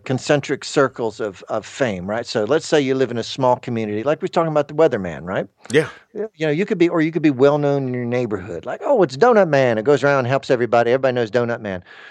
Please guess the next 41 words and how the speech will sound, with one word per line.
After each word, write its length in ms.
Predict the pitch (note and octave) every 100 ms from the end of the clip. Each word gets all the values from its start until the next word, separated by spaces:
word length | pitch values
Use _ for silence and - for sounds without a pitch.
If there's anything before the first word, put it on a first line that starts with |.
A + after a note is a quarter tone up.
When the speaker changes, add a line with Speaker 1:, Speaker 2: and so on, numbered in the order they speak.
| -
Speaker 1:
right? 240 | D#3 F#3 F#3
And 100 | D3
so, 220 | F#3+ F#3 -
you, 180 | F3 F#3
you 280 | - B3 F#3+
know, 280 | D#3+ D#3 D3 -
um, 320 | E3 D#3 C#3 B2+ - -
when 320 | D#3 G3 F#3+
we 180 | F#3+ F#3
live 400 | F#3 G#3 A3+ G3
in 260 | G3+ F3 E3
a 80 | D3+
community 760 | - D3 D#3 E3+ D3 - F#2 F2+
where 180 | A2
people 380 | G#2+ - D#3 D3+
know 280 | B2+ C3 B2+
each 200 | A2+ -
other 260 | G2 F#2+ A#2+
and 100 | B2
you 100 | A2
grow 440 | G#2+ B2+ D#3 D#3
up 300 | A#2+ B2 -
and 120 | A#2+
you 60 | A#2
have 240 | B2+ C3
a 60 | C#3
place 400 | - B2+ B2 -
and 80 | C3
you're 80 |
gonna, 180 | A2+ B2 C3
you're 160 | A#2+
gonna, 180 | G#2+ B2+
you 160 | B2+ B2+
have 260 | B2+ A#2 -
kind 180 | C#3
of 60 | D3+
a 60 | D3+
place 260 | C#3+ C3+
in 40 | C3+
the 60 | -
community, 460 | C3 B2 A2 A2